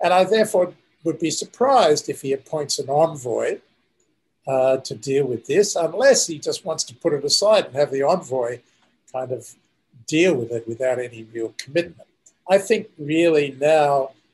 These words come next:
the challenge is because there's bound to be a, a succession process in, in, on the Palestinian side, because Israel is going to new elections on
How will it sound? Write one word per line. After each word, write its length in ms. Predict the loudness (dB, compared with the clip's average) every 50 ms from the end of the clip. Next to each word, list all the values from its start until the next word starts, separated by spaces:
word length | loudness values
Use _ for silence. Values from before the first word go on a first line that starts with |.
| _ -20 -18
the 60 | -12
challenge 600 | -8 -2 2 4 4 4 4 0 -2 -4 -6 -6
is 140 | -6 -6 -6
because 480 | -8 -12 -18 -10 -4 -2 -2 -2 0 -2
there's 240 | -2 -2 -4 -8 _ _ _ _ _ _ 0
bound 280 | 2 2 2 2 -2
to 60 | -4 -12
be 300 | -4 -2 0 0 0 -2
a, 180 | -4 -6 -8 -10 _ _ _ _ _ _ _ _ _ _ _ -16 -8 -4
a 240 | 0 0 2 2
succession 680 | 0 -2 -4 -6 -6 -4 0 0 2 2 0 -4 -6 -8 -8
process 680 | -4 -4 -2 -2 -2 -2 -2 -4 -4 -4 -8 -8 -10
in, 200 | -12 -14 -16 -18 _ -12
in, 360 | -12 -10 -10 -10 -14 -16 -20 _ _ _ _ _ _ -16
on 80 | -14 -14
the 80 | -14
Palestinian 640 | -8 -6 -6 -6 -6 -8 -8 -6 -6 -6 -8 -6 -4
side, 500 | -2 0 2 2 4 4 2 0 -2 -4 _ _ _ _ _ _ _ _ _ _ _
because 280 | _ -8 -8 -6 -2 -2
Israel 300 | -2 0 2 2 2 2
is 100 | 0 -2
going 320 | -2 -2 -2 -2 -6 -8
to 180 | -8 -8 -8 -8
new 220 | -10 -10 -8 -8
elections 640 | -4 0 0 0 0 -2 -4 -6 -6 -8 -10 -10 -10
on 260 | -10 -10 -10 -18 -20